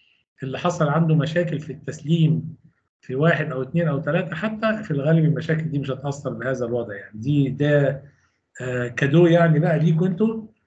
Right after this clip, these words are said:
عشان خاطر تشدوا حيلكوا بقى وتعملوا كويس إن شاء الله بإذن الله في امتحان العملي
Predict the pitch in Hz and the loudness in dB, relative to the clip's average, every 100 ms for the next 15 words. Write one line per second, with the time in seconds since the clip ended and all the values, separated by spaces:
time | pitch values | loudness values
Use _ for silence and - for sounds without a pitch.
0 | _ 127 - 160 160 160 156 - 156 - | _ -10 0 4 4 2 0 -2 -2 0
1 | - 160 156 135 165 180 165 139 135 127 | 0 0 0 0 2 2 0 0 -2 -4
2 | 123 - 131 156 139 151 165 160 160 - | -8 -6 0 2 2 2 4 4 0 -4
3 | 139 139 143 147 139 131 147 143 123 - | -6 -4 -4 -4 -6 -6 -4 -6 -8 -8
4 | 135 135 165 180 190 - | -6 0 2 2 0 -4